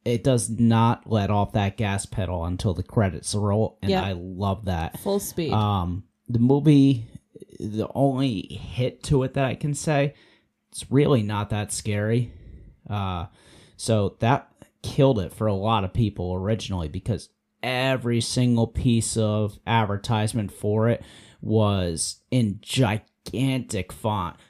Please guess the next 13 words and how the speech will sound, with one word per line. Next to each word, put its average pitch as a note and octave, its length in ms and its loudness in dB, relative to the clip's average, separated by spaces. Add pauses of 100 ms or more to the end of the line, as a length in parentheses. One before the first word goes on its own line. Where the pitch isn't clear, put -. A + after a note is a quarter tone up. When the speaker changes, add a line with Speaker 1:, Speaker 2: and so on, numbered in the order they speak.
(240)
Speaker 1:
the A2+ 140 2
most A2 360 0
terrifying B2 800 2
film G#2 380 0
you G2+ 140 2
will G2+ 220 0
ever G2+ 280 -2
experience. F2 800 -4 (100)
And B2 120 2
it's G2 200 -2
not A2 320 0
that. F#2+ 360 -6 (240)
Uh, F#2+ 460 -2